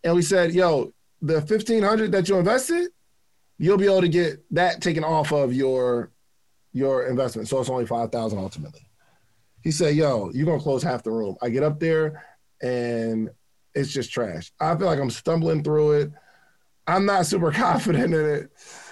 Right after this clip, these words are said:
And, um, yeah, it, I guess it might have been two. Two people enrolled, right? And then he says, "Yo, you pitched again at the end," 'cause they had time to think about it, and you offered again. And I think, like, two more people enrolled. Terrible close rate.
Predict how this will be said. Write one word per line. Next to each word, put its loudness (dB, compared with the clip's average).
And, 2
um, 0
yeah, 2
it, 0
I 0
guess -6
it -4
might 0
have 0
been -2
two. -6
Two 0
people 0
enrolled, -4
right? -4
And 2
then 4
he 2
says, 2
"Yo, 4
you 0
pitched -4
again 2
at -2
the -6
end," 0
'cause -4
they 0
had 0
time 0
to -2
think 0
about 2
it, -2
and 0
you 2
offered -2
again. 0
And 0
I 2
think, 0
like, 0
two 0
more 2
people -2
enrolled. -4
Terrible 4
close 2
rate. -4